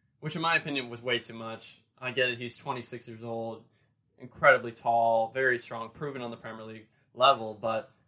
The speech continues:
seventy-five million, that's way too much. When you consider how much – like, Bayern spent for Mats Hummels last,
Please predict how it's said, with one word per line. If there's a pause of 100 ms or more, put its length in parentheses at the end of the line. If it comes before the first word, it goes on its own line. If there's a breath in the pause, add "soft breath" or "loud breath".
(140)
seventy-five
million, (380)
that's
way
too
much.
When
you
consider
how
much – (580)
like,
Bayern
spent
for
Mats
Hummels
last,